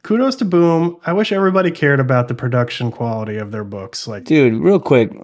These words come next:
Speaker 2: since we're speaking about quality, remember when we were going through, uh, We Live, the
Speaker 1: And your
Speaker 2: first
Speaker 1: pages
Speaker 2: trade?
Speaker 1: were <laughs> falling out?
Speaker 2: Dude,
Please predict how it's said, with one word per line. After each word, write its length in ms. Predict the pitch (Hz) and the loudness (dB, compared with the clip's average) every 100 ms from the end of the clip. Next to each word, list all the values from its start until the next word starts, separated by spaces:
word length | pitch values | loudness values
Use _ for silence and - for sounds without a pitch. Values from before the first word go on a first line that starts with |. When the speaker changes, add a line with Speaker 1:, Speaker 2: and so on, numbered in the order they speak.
| - | -10
Speaker 2:
since 400 | 135 - 160 - | -8 -4 -4 -2
we're 60 | 151 | -4
speaking 340 | - 147 143 | -2 0 0
about 240 | 127 113 95 | 0 -2 -2
quality, 400 | 123 117 113 117 | 0 2 2 0
remember 400 | 151 196 233 294 | 0 0 0 -2
when 100 | 196 | 0
we 60 | |
were 180 | 160 147 | 2 2
going 320 | 135 143 139 131 | 2 0 0 -2
through, 440 | 135 131 127 107 | -2 0 0 0
uh, 320 | 120 113 113 | -2 -2 0
We 220 | 113 131 | 0 2
Live, 520 | 127 123 127 127 - - | 2 2 2 0 -8 -10
the 420 | 110 113 113 113 | -4 -2 0 0
Speaker 1:
And 100 | 143 | 0
your 100 | 127 | -2
Speaker 2:
first 120 | 120 151 | -2 0
Speaker 1:
pages 120 | 135 | 2
Speaker 2:
trade? 240 | 123 123 | 2 0
Speaker 1:
were 60 | 123 | -2
<laughs> 460 | - - 285 277 | -4 -4 -2 -2
falling 160 | - 330 | 0 0
out? 200 | 330 330 | 2 2
Speaker 2:
Dude, 380 | 220 147 - | 2 2 -2